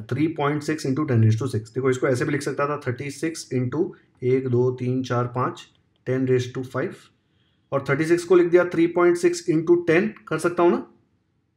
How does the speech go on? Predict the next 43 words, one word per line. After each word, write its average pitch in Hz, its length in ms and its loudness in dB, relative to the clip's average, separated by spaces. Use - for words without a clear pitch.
थ्री 117 60 0
पॉइंट 123 200 2
सिक्स 139 140 -4
into 156 200 -2
ten 131 160 -2
थर्टी 180 120 2
सिक्स 175 200 0
आता 131 140 2
है, 127 60 0
और 131 100 0
ये 135 60 -2
ten 135 140 -2
raise 147 180 -4
to 147 80 -4
five 151 120 0
तो 147 80 -4
बाजू 139 220 2
में 151 120 0
है 143 60 -2
ही, 170 80 -2
फिर 147 140 -6
ten 175 240 6
into 180 220 4
ten 175 160 4
raise 170 160 2
to 175 80 0
five 175 140 2
क्या 175 100 2
हो 175 100 4
जाएगा, 175 260 0
ten 139 180 -6
into 147 220 -6
ten 143 100 -4
raise 135 140 -8
to 139 80 -12
five 139 200 0
होगा 165 200 -2
ten 123 180 0
raise 113 160 0
to 156 120 -4
six। - 340 -12
तो 135 80 -4
ये 135 260 2